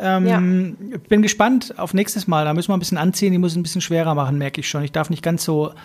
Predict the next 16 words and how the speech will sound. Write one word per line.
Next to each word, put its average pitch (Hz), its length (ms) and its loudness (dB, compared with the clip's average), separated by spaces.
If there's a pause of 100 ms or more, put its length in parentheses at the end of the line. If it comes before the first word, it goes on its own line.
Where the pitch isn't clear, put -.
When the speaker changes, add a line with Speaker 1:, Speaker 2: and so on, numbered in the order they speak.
(260)
Speaker 1:
soft 160 400 0
rangehen. 151 340 2
Ich 135 100 -4
dachte, 156 180 -4
ich 160 80 -10
bin 208 120 6
ein - 20 6
bisschen 185 240 2
weichgespült 165 640 2
über 143 160 -2
die 143 180 -6 (160)
Wochen 143 480 0
der 143 220 -2
Abstinenz, 135 580 -4
glaub 135 240 -4
ich. - 180 -10